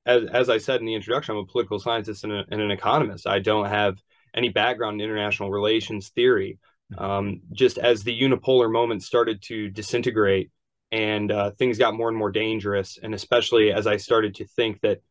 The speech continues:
Speaker 1: China was getting really singled out, um, uh, f-, a-, as the next, you know, quote unquote, pure competitor for a Cold War two point oh, I really felt, as I read in the media and, and online and things, no one was standing up and,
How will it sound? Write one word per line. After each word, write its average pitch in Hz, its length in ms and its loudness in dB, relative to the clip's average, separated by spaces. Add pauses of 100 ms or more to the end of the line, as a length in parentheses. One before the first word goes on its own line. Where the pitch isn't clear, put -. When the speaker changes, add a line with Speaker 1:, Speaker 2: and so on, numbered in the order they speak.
(260)
Speaker 1:
China 131 320 0
was 110 160 -4
getting 107 240 -2
really 107 240 2
singled 107 380 -4
out, 104 340 0 (380)
um, 101 460 -6 (300)
uh, 98 320 2
f-, - 180 -20
a-, 110 220 0
as 110 160 2
the 107 80 -4
next, 107 300 -6
you 107 100 -6
know, 101 140 -6
quote 113 240 4
unquote, 107 340 2
pure 113 220 2
competitor 104 560 0
for 101 260 -4
a 101 80 -6
Cold 113 300 0
War 104 160 4
two 107 180 -10
point 104 260 -4
oh, 104 120 0
I 104 140 2
really 107 260 4
felt, 110 360 0 (260)
as 113 180 0
I 107 100 2
read 117 400 2
in 110 160 -8
the 107 60 -10
media 110 480 0
and, 104 120 -4
and 101 240 -8
online 107 460 0
and 107 140 -4
things, 110 240 -4 (200)
no 135 200 4
one 147 200 4
was 117 160 -4
standing 117 440 0
up 117 160 0
and, 104 320 -6